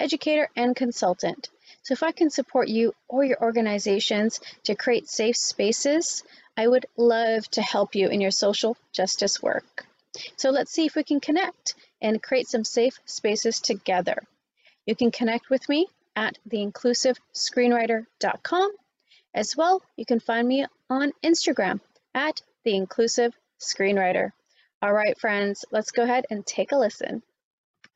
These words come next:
Hindi cinema, often known as Bollywood and formerly as Bombay cinema,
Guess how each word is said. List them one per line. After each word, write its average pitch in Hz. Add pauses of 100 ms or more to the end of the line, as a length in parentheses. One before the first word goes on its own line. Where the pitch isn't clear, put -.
(1000)
Hindi 311
cinema, 196 (100)
often 269
known 226
as 208
Bollywood 185 (100)
and 262
formerly 311
as 190
Bombay 196
cinema, 185